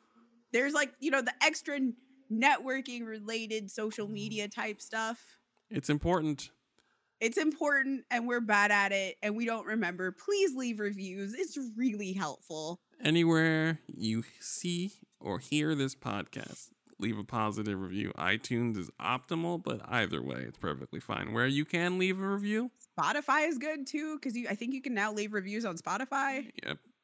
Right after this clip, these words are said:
Speaker 2: Wherever you see the review button, wherever you are listening to us,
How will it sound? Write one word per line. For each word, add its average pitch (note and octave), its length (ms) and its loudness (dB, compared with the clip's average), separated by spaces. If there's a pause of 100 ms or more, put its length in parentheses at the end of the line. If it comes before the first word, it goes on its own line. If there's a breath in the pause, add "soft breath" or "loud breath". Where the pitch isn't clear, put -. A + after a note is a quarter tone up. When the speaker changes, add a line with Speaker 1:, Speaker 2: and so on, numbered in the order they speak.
Speaker 2:
Wherever G#2 400 4
you D3+ 220 4
see F#3 420 0
the E3 200 2
review D3 400 2
button, F#3 520 2
wherever B2 340 4
you C3+ 180 6
are A2 100 2
listening D3+ 480 2
to C#3 280 2
us, - 340 -6